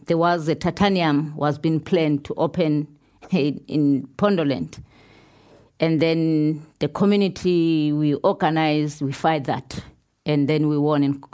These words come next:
in, in court. And then while we just thinking everything is going to be back to normal,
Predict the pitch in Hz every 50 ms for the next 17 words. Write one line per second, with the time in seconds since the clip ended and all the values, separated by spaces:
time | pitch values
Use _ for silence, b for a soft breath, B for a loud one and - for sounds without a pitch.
0 | - - 147 139 139 - 147 131 135 135 135 - - 151 131 - - - - b
1 | b b b b b b b b b b b b b b b - 170 180 175 165
2 | 180 196 202 202 196 190 190 190 180 _ _ _ _ _ _ _ _ _ _ _
3 | _ _ - 180 196 202 208 214 202 202 185 185 180 175 170 160 139 - 196 180
4 | 175 - - - - - - - - 214 190 165 190 180 170 175 180 156 170 170
5 | - 196 175 170 165 147 - - - - - - - 165 143 - - 185 180 185
6 | 180 180 165 127 165 156 151 147 135 131 135 B B B B B B B _ -
7 | 185 180 180 - - 185 165 175 185 180 175 151 135